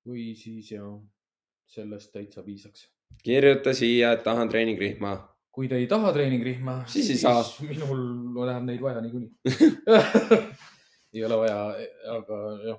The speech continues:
Speaker 1: noh, ütleme jah, et paljudel juba on see treeningrihm olemas.
Speaker 2: Kas keegi soovib treeningrihma?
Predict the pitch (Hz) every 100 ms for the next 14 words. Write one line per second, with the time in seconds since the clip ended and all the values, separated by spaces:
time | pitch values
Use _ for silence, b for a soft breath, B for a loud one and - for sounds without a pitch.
0 | - _ 113 113 113 - 104 110 113 110
1 | - 110 104 98 98 98 101 104 98 -
2 | _ 101 101 95 _ _ 104 104 _ -
3 | _ _ _ 104 113 139 139 - 110 117
4 | 120 120 107 107 113 113 98 101 101 92
5 | 101 -